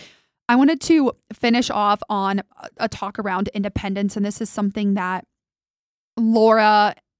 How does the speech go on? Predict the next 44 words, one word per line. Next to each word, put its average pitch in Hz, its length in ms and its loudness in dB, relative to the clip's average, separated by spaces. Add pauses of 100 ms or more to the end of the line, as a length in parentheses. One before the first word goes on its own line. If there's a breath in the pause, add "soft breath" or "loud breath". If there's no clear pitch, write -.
(120)
and 226 160 0
I, 202 120 -2
<laughs> 233 100 -2
as 226 140 -2
I 254 40 2
mentioned 208 400 -2
at 185 140 -6
the 196 80 -8
beginning, 185 680 -6
definitely 185 600 -6 (1300)
agree 208 420 -2
on. 247 180 2
I 214 100 -2
think 196 180 -8
it's 175 120 -14
something 196 360 -4
that 180 260 -8
we 196 280 -6
see 202 340 -8
eye 180 180 -4
to 190 140 -4
eye 175 280 -4
on. 262 400 2 (640 soft breath)
And 208 460 0 (100)
the 214 160 0
one 220 380 2
thing 214 320 -4
that 202 180 -6
I've 196 180 -4
admired 202 760 -4
in 233 200 2
Laura, 262 220 0
which 247 240 -6 (280)
again, 190 180 -12
we've 185 120 -14
kind 202 140 -10
of 196 60 -10
touched 202 200 -10
on, 196 100 -6
is, 190 120 -8 (240)
is 185 160 -8
balance. 220 760 -4
And 196 220 -2
not, 202 380 0